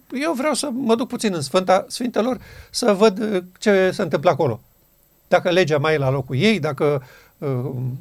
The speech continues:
vasul cu mană, toiagul, ă, toate sunt la locul lor.” Sub pedepsa cu moartea n-aveau voie.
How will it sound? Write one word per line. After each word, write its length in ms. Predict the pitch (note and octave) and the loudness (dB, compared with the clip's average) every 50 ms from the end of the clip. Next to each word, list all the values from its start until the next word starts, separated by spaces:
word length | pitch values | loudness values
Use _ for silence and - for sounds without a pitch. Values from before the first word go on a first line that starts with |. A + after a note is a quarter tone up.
| C#3+ E3 | -12 -6
vasul 340 | B2+ B2+ E3 F3+ - - E3 | 0 2 2 2 2 -2 -8
cu 120 | A2 - C#3 | -6 -6 -4
mană, 400 | A2+ B2 E3 G3+ G#3 F3+ D#3 C3+ | -4 0 2 2 2 2 0 0
toiagul, 640 | - D3+ C#3+ C#3 E3+ F#3+ G#3 F3+ E3 F3 D#3+ D#3 | 0 2 4 4 6 6 4 4 0 -4 -4 -4
ă, 420 | D3+ D3 D3 D3 C#3+ C#3+ D#3 E3 - | -4 -4 -4 -4 -6 -6 -8 -4 -2
toate 160 | - F3+ - | -2 0 0
sunt 140 | - - C#3 | -2 -4 -2
la 100 | E3 D#3 | 0 0
locul 200 | D#3 D3 - D#3 | 0 0 -2 -2
lor.” 160 | C#3 C3+ C3 - _ _ _ _ _ _ _ _ _ _ _ | 0 -2 -2 -6 _ _ _ _ _ _ _ _ _ _ _
Sub 320 | - - - G3 A3 - | -10 -6 -4 -4 -4 -2
pedepsa 480 | - - D#3+ C#3 D#3 F3+ E3+ - - D#3 | -2 -2 0 2 2 2 2 0 -2 -4
cu 120 | C3+ - | -4 -4
moartea 380 | C#3 B2+ D#3 F3 F3+ F3 - D#3 | -2 -2 0 -2 -2 -2 -4 -2
n-aveau 320 | D3 D#3+ D#3 D3 D#3+ D3 | -2 -2 -2 -2 -2 -2
voie. 300 | D3 C3 C3 A#2 G2+ - | 0 0 0 0 -2 -4